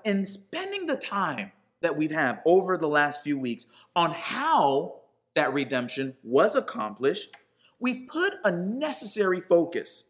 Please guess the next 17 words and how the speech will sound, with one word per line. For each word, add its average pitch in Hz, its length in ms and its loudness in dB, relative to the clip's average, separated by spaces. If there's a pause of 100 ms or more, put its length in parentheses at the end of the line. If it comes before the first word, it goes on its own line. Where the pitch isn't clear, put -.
(420)
on 185 220 0
the 170 160 0
atoning 262 640 -2
and 151 200 -4
reconciliatory 202 1160 0
work 139 480 0 (280)
of 135 220 0
Christ - 600 -8 (320)
because 226 480 -4
of 277 100 0
the 165 100 2
fact 110 520 -8 (480)
that 151 120 6
our 147 120 6
sins 240 540 -2
separated 202 680 2
us - 360 -10